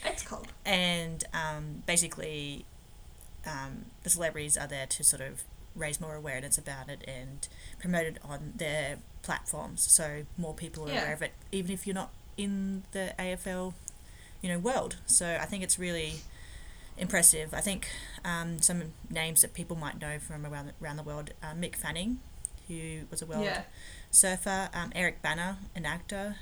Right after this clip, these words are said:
Speaker 2: he was one of the people
Speaker 1: Yeah.
Speaker 2: that slid down today. Um, so it just sort of shows that even if you're not part of the A F L world,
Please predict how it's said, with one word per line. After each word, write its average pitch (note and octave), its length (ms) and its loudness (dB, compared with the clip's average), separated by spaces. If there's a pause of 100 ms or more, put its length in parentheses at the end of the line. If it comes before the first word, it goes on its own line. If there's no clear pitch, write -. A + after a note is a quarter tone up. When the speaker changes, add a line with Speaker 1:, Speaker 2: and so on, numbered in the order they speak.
(100)
Speaker 2:
he F#3+ 120 -4
was F3+ 300 4
one F3 140 -4
of F3 60 -2
the - 40 -2
people F3 160 0
Speaker 1:
Yeah. A3 60 0
Speaker 2:
that - 40 2
slid F3+ 160 0
down F3+ 160 0
today. F#3 360 0 (540)
Um, F#3 260 4
so G#3+ 120 10
it G3 40 6
just - 180 12
sort A3 140 10
of F#3 120 2
shows E3 360 2
that D#3 200 4 (840)
even F3+ 520 6 (340)
if F#3+ 200 -2
you're F3 120 2
not - 400 8 (160)
part D#3+ 300 0
of D#3+ 220 -4
the D3+ 300 0 (240)
A D#3+ 120 0
F - 160 -8
L D3+ 260 -4 (220)
world, E3+ 480 0